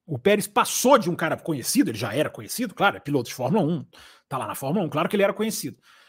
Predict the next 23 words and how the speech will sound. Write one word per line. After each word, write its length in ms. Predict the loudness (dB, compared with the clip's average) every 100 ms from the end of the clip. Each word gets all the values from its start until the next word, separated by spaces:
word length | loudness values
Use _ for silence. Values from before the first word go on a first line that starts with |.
| _ -4
mas 220 | 0 0
que 100 | 2
com 200 | 8 8
o 20 |
Drive 260 | 8 6 6
to 60 |
Survive, 560 | 0 -4 -2 0 0 -2
que 80 | -4
foi 160 | 0
muito, 420 | 2 6 4 2 -4
fez 200 | -2 2
muito 240 | 4 2
sucesso, 480 | 0 0 2 2 -4
no 80 | -2
México 340 | 2 0 0
inclusive, 540 | -6 -6 -2 -2 -2 -4
ele 100 | -2
passou 340 | -4 -4 -4
a 40 |
ser 160 | -4 -6
uma 160 | -6 -2
grande 220 | -2 0
celebridade. 500 | -2 -2 -4 -12